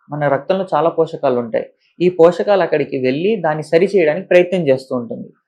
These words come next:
దానివల్ల ఏమవుతుందంటే హీలింగ్ అనేది బాగా జరిగి త్వరగా నొప్పి తగ్గే ప్రయత్నం జరుగుతుంది. ఇది ఇంటి పట్టున చేసే చిట్కాలు. లేదు అసలు మీకు ఏం చేసినా తగ్గట్లేదు అన్నప్పుడు ఒక ఆర్థోపెడిక్ డాక్టర్ కానీ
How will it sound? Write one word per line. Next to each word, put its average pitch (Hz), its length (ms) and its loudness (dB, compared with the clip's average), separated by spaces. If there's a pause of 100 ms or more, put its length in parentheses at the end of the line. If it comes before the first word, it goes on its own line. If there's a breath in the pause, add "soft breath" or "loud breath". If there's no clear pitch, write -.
(140)
దానివల్ల 196 340 2 (100)
ఏమవుతుందంటే 175 440 -2 (100)
హీలింగ్ 220 380 -2
అనేది 196 200 -2 (100)
బాగా 151 180 4 (120)
జరిగి 123 360 0 (420)
త్వరగా 202 340 6
నొప్పి 170 240 -2
తగ్గే 135 260 0
ప్రయత్నం 165 400 2
జరుగుతుంది. 123 380 -2 (140)
ఇది 208 180 0
ఇంటి 208 200 -2
పట్టున 160 300 0
చేసే 127 180 -6 (120)
చిట్కాలు. 120 440 -2 (680)
లేదు 160 280 6 (220)
అసలు 147 240 -6
మీకు 139 200 -8
ఏం 135 140 -2
చేసినా 147 320 -4
తగ్గట్లేదు 123 580 2
అన్నప్పుడు 117 360 -6 (420)
ఒక - 160 0
ఆర్థోపెడిక్ 151 540 2
డాక్టర్ 131 380 0
కానీ 135 220 -6